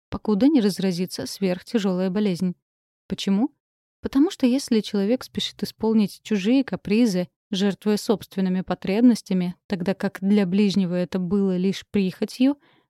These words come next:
а может и шуткой, то у человека однажды лопается терпение. В тот миг,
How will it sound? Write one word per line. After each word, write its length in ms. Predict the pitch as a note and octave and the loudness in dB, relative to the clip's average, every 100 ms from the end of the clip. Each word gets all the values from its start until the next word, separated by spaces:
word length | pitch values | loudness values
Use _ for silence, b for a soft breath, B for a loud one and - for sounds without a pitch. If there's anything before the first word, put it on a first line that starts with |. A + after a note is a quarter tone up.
| - | 0
а 80 | G#3+ | 4
может 360 | G#3 F#3 F#3 | 4 2 -4
и 40 | - | -6
шуткой, 560 | - F3 - B3 C4+ _ _ _ _ | -6 -8 0 0 0 _ _ _ _
то 140 | E4+ | -2
у 60 | C#4+ | 0
человека 500 | - A#3+ A3 C#4+ G3+ | 2 0 2 0 0
однажды 440 | F3+ G3 B3+ G3+ | 0 4 4 4
лопается 500 | F#3 F3+ - - - | 0 -2 -4 -8 -6
терпение. 640 | G3 G3 F#3 F#3+ F3+ F3+ - _ _ _ _ _ _ _ | -4 -4 0 0 0 -2 -6 _ _ _ _ _ _ _
В 140 | _ - | _ -2
тот 220 | A3 - | -2 0
миг, 340 | G#3 A3+ - | 2 2 -2